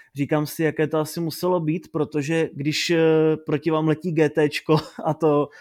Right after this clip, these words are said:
ne-, nerozsvědčil, neroztříští milion střepů ostrých, tak co potom Formule jedna?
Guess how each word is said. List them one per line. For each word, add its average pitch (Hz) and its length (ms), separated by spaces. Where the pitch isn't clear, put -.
ne-, 147 300
nerozsvědčil, 151 640
neroztříští 156 840
milion 156 380
střepů 151 580
ostrých, 143 500
tak - 180
co 139 120
potom 147 300
Formule 143 420
jedna? 147 280